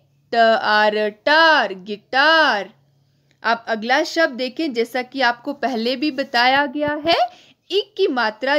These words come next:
जो है शब्द से पहले आती है। द न ई य आ, धनिया। त क ई य आ,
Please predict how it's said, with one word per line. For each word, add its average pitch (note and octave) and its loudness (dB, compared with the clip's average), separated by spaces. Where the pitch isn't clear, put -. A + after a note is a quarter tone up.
जो D4 -4
है D#4 0
शब्द E4 -2
से E4 -4
पहले C4+ 0
आती G#3+ -2
है। F#3+ -8
द D4 4
न A#3+ -2
ई E4+ 4
य G#3+ 0
आ, D4 4
धनिया। G#3+ -2
त C#4 0
क D4 0
ई D4+ 2
य A3 -4
आ, C#4 2